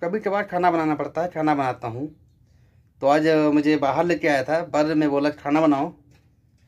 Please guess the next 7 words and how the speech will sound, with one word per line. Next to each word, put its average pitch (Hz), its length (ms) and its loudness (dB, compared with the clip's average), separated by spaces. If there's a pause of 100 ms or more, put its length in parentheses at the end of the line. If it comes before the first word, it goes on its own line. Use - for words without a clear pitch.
तो 135 100 -8
ये 139 100 -2
देखिए, 160 360 -2 (2250)
ये 208 140 8
दुम्बा 185 400 6
है, 120 280 -4 (1080)
भेड़ा, 135 460 4